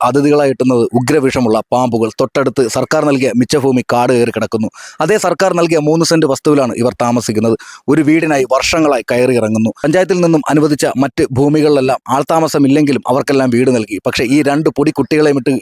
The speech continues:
കിടക്കുന്ന രോഗിയായ ആ വീട്ടുകാരുടെ അവസ്ഥ പറഞ്ഞാൽ തീരുന്നതല്ല. പറക്കമുറ്റാത്ത രണ്ട് കുട്ടികളെയും കൊണ്ട് ഇവിടെ താമസിക്കുന്ന ആ അമ്മയുടെയും അച്ഛൻ്റെയും വേദന പറഞ്ഞാൽ തീരുന്നതല്ല. എന്തായാലും നമുക്ക് ആ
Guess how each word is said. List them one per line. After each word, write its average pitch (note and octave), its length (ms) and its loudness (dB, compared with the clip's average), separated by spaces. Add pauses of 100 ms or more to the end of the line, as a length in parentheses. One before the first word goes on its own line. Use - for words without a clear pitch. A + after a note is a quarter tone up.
(160)
കിടക്കുന്ന C3 340 0 (360)
രോഗിയായ D#3+ 440 2 (140)
ആ D3 120 0
വീട്ടുകാരുടെ C#3 540 2
അവസ്ഥ B2+ 220 -2 (440)
പറഞ്ഞാൽ D#3 300 2 (120)
തീരുന്നതല്ല. C#3 440 2 (240)
പറക്കമുറ്റാത്ത D#3 540 0 (120)
രണ്ട് D3+ 220 0
കുട്ടികളെയും D#3+ 420 2
കൊണ്ട് C3+ 160 2 (120)
ഇവിടെ C3+ 260 2
താമസിക്കുന്ന C#3 520 0 (200)
ആ - 20 0 (160)
അമ്മയുടെയും D3+ 480 0
അച്ഛൻ്റെയും D3 460 0
വേദന B2+ 240 0 (200)
പറഞ്ഞാൽ C3 380 0
തീരുന്നതല്ല. A#2 400 0 (380)
എന്തായാലും E3+ 340 2
നമുക്ക് D#3+ 240 -2
ആ - 20 -2